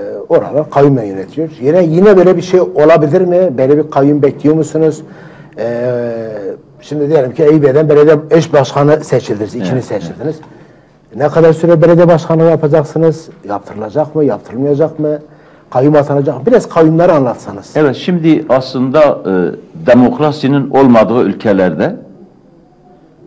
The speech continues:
Speaker 2: tek adam rejiminin hakim olduğu bir ülkede yaşıyoruz. H D P belediyelerine kayyum atadığı gibi diğer belediyelere de atabilir.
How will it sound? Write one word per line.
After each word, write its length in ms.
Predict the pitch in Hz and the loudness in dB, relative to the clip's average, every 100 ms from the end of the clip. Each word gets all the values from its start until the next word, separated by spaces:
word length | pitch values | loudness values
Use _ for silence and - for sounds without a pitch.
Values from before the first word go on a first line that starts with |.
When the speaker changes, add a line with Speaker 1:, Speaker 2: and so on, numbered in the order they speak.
| - _ _ _ _ _ _ _ _ - | -20 _ _ _ _ _ _ _ _ -4
Speaker 2:
tek 480 | 160 160 - - - | -4 -4 -10 -18 0
adam 400 | 117 113 127 98 | 2 4 2 2
rejiminin 540 | 110 107 110 120 120 104 | 2 2 4 4 4 2
hakim 420 | 110 113 147 117 | 0 0 2 2
olduğu 340 | 101 92 95 | 2 -2 -2
bir 100 | 135 | -2
ülkede 300 | 85 92 113 | -2 -2 0
yaşıyoruz. 520 | 160 104 82 71 - - - _ _ _ _ _ _ _ _ _ _ _ _ _ _ _ _ _ - | 0 -2 -8 -10 -14 -20 -20 _ _ _ _ _ _ _ _ _ _ _ _ _ _ _ _ _ -4
H 160 | 156 | 0
D 180 | 165 - | 2 2
P 260 | 127 113 - | 4 4 4
belediyelerine 800 | 120 120 110 117 117 123 135 - | 4 4 4 4 4 4 2 2
kayyum 260 | 127 139 | 2 4
atadığı 380 | 113 - 104 139 | 2 2 -2 -2
gibi 260 | 135 147 139 | -8 -6 0
diğer 220 | 151 101 | 2 2
belediyelere 580 | 92 90 95 104 180 165 | 2 0 0 -2 -2 -2
de 40 | |
atabilir. 580 | 117 - 76 69 - | -4 -2 -4 -6 -14